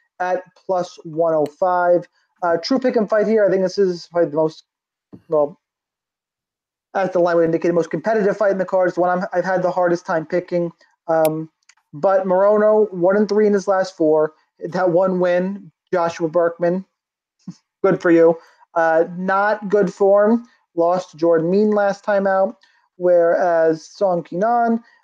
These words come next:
uh, is two and oh in the U F C, two knockouts, but Bobby Nash, Hector Aldana. So hits hard, but against Aldana, he was clearly losing the, um, first round, and Bobby Nash is super chinny. That's what Bobby Nash does.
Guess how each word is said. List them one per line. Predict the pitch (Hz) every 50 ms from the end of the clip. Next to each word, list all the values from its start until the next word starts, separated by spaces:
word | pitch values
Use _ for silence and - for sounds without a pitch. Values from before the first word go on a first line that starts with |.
| _ _
uh, | 175 165 160 156 156 - -
is | 180 170 165 160 156 -
two | _ - - 233 220
and | 214
oh | 208 208 208
in | 208 208
the | 202
U | 208 208 208 196
F | 190
C, | - - 208 196 180
two | - - - 214
knockouts, | 185 190 185 185 185 190 190 180 180 180 - _
but | 170 165 175 202 - -
Bobby | 156 131 156 156 156 151 160
Nash, | 160 160 160 165 175 190 190 -
Hector | - 196 190 - - 208
Aldana. | 208 208 208 202 254 285 277 202 - - - - _ _ _ _ _ _ _ _ _ _ _ _ _ _ _ _ _ _ _ _ _
So | _ 185 170 170
hits | 190 254 262 - -
hard, | - 233 214 214 214 220 240 226 214 202 -
but | 185 170 170 - -
against | 190 165 185 196 190 -
Aldana, | 208 180 170 190 202 226 220 202 208
he | 175 170
was | 147 151 147
clearly | - - - 185 202 202 190
losing | 175 185 202 202 196 196 185 180 175
the, | 170 180 180 175 175
um, | 170 165 165 165 165 160 -
first | 185 180 180 - - 175
round, | 165 165 170 175 170
and | 165 156
Bobby | 165 170 170 175 180 175
Nash | 175 175 180 185 185 - -
is | 185 175 - -
super | - - 196 185 - 180
chinny. | 180 - 269 214 156
That's | 143 143 143 -
what | 165 -
Bobby | - 156 156 156 165 165
Nash | 165 165 165 160 -
does. | - 202 196 165 143 185 -